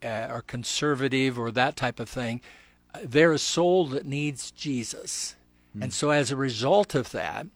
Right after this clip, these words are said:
Speaker 1: I've been accused by some of being a lobbyist there
Speaker 2: Hmm.
Speaker 1: in,
Speaker 2: <laughs>
Speaker 1: in the Capitol building.
Speaker 2: Lobbying for Jesus?
Speaker 1: And,
Speaker 2: <laughs>
Speaker 1: and that is actually the phrase that I use with the person who was interviewing me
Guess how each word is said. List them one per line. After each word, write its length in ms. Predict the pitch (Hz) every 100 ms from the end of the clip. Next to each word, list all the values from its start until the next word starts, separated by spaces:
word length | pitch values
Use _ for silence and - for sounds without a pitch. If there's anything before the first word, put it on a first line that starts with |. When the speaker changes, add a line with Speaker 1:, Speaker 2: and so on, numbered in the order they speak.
| _ _ -
Speaker 1:
I've 160 | 117 127
been 140 | 135
accused 460 | 117 - 160 143 -
by 140 | 117
some 380 | 113 - 127 120
of 200 | 117 101
being 240 | 123 120 107
a 80 |
lobbyist 800 | 107 117 139 123 95 - - - - - - _ 127
there 540 | 113 120 104 101 90 -
Speaker 2:
Hmm. 60 | 127
Speaker 1:
in, 280 | 117 107 - 220
Speaker 2:
<laughs> 200 | - -
Speaker 1:
in 180 | 139 127
the 80 | 123
Capitol 360 | 135 117 127
building. 300 | 110 127 113
Speaker 2:
Lobbying 280 | 120 131 131
for 120 | 123 104
Jesus? 480 | 120 123 139 - - -
Speaker 1:
And, 280 | 143 127 113 -
Speaker 2:
<laughs> 60 |
Speaker 1:
and 420 | 170 160 143 127 110
that 220 | 156 175
is 220 | 143 - -
actually 400 | 147 165 - 185
the 140 | 147
phrase 560 | - - 156 151 131 113
that 180 | 139 135
I 80 |
use 720 | 131 123 147 160 139 127 113 -
with 220 | 127 -
the 80 | 120
person 460 | - 139 139 127
who 160 | 113 123
was 180 | 120 113
interviewing 720 | 151 151 110 123 113 110 113
me 300 | 110 110